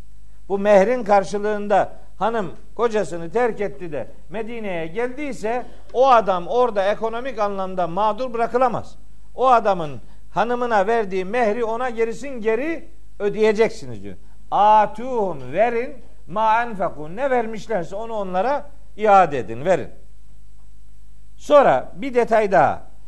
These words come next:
Ve la cunaha aleyküm. Sizin üzerinize bir sorumluluk yoktur. En tenkihuhunne idâ ateytumuhunne ucurahunne. Bu gelen hanımların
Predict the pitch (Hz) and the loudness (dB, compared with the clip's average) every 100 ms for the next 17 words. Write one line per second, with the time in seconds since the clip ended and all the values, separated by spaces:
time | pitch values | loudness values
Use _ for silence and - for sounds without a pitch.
0 | - - 143 214 285 269 226 247 277 262 | -8 -8 -4 0 2 2 -2 -4 -2 0
1 | 240 220 240 240 - 120 - - - - | 2 2 2 -2 -4 -6 -6 -8 -8 -8
2 | - - - 196 269 269 214 220 214 214 | -8 -8 -8 -8 -8 -6 -4 -4 -4 -6
3 | 240 214 180 214 214 208 196 156 220 - | -6 -6 -6 -6 -4 -4 -4 -2 -4 -4
4 | 139 98 - - - - 180 254 233 226 | -8 -8 -8 -8 -8 -6 -4 -2 -2 -4
5 | 233 214 220 220 233 208 262 254 185 208 | -4 -4 -2 0 0 0 -2 -4 -4 -4
6 | 220 220 220 214 214 220 175 208 202 196 | 0 4 4 2 0 -4 -4 -6 -6 -4
7 | 247 277 240 226 202 214 208 185 185 139 | -6 -6 -6 -6 -6 -4 -2 -2 -4 -6
8 | 107 - - - - 269 254 254 262 226 | -8 -8 -8 -8 -8 -2 0 2 2 0
9 | 233 220 214 196 135 | 0 0 2 2 -2